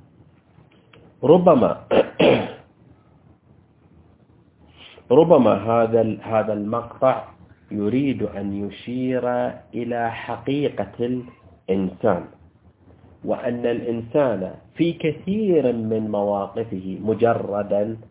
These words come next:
عن أي تسديد إلهي، في كثير من مواقفه ي-،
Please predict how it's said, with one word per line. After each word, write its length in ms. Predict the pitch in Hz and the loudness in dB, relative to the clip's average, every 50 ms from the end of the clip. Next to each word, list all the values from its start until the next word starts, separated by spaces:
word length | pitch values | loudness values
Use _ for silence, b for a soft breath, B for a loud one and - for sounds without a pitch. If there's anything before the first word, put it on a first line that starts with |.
| _ _ _ _ _ _ _ _ | _ _ _ _ _ _ _ _
عن 220 | - - 95 110 107 | -10 -4 -4 -4 -4
أي 320 | - - 135 139 143 135 | -2 -2 0 2 2 0
تسديد 560 | - - 117 110 - - 107 110 104 104 95 | 0 0 -6 -6 -6 -8 -6 -4 -4 -2 -2
إلهي، 640 | 101 98 98 - 95 95 95 95 95 95 104 113 117 113 - - - _ - | -4 -6 -6 -6 -6 -6 -4 -6 -6 -6 -8 -12 -12 -14 -20 -20 -20 _ -6
في 100 | 107 104 | -6 -4
كثير 500 | 107 - 113 113 110 170 180 180 160 147 | -4 -4 -6 -2 -2 0 0 2 2 2
من 200 | 127 120 110 107 | 0 0 -2 -2
مواقفه 760 | 107 101 98 98 95 92 - - 92 95 101 101 123 139 135 135 - _ _ _ - _ - _ _ _ _ _ _ _ | -2 -2 -2 -4 -4 -6 -8 -12 -14 -12 -8 -8 -8 -8 -8 -10 -20 _ _ _ -20 _ -20 _ _ _ _ _ _ _
ي-، 200 | 110 113 110 - | -6 -6 -6 -6